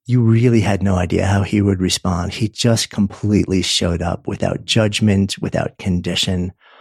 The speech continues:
And it seems like you have s-, something just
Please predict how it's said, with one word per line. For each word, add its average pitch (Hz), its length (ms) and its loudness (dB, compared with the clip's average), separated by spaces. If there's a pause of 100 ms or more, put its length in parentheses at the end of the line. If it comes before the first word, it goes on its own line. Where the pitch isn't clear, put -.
(260)
And 135 160 0
it 135 140 0
seems 147 380 2
like 135 160 2
you 117 100 4
have 101 160 0
s-, - 120 -12 (340)
something 110 380 0
just - 220 -4